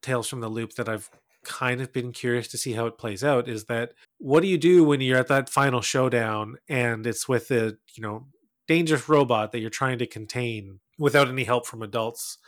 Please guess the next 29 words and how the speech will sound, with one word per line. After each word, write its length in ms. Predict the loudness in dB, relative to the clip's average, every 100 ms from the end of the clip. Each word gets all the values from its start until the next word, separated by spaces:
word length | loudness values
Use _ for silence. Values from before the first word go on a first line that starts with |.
| -20 _
It 160 | -2 2
feels 220 | 4 6
like 140 | 4 2
when 140 | 2
you 120 | 2
know 180 | 4 2
that 200 | 2 -2
the 60 | -6
kid, 360 | -4 -4 -2
you 100 | -4
know, 120 | -2 -2
your 120 | -4
kids 240 | -4 -6
can't 260 | -4 -6 -2
die, 260 | 0 0 0
that, 280 | -2 -6 _ _ _
uh, 80 | -20 -18 -16 -16 -10
I'm 160 | -6 -4
just 180 | 0 2
really 180 | 2
curious 280 | 2 0 0
to 80 | 0
see 140 | 0
how 100 | 0
that 160 | 2 2
would 160 | 0 -2
e-, 180 | -4 -4
end 180 | -4 -2
up 180 | -6